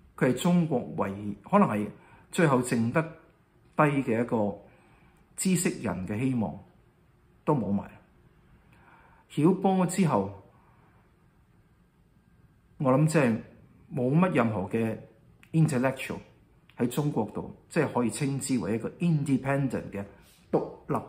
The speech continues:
嘅知識人，有脊梁嘅知識人。所以獨立兩個字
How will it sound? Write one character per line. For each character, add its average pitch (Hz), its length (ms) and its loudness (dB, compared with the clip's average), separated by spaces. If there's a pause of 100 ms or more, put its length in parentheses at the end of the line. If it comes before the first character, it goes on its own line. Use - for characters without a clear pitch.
(220)
嘅 107 180 -6
知 123 180 -4
識 - 100 -6
人， - 160 -10 (800)
有 135 180 2
脊 - 180 0 (260)
梁 95 220 -4
嘅 101 80 -4
知 113 140 -4
識 110 120 -6
人。 - 100 -12 (880)
所 - 180 2
以 - 60 4
獨 - 160 2 (120)
立 131 200 0
兩 123 160 2
個 123 40 0
字 - 160 -8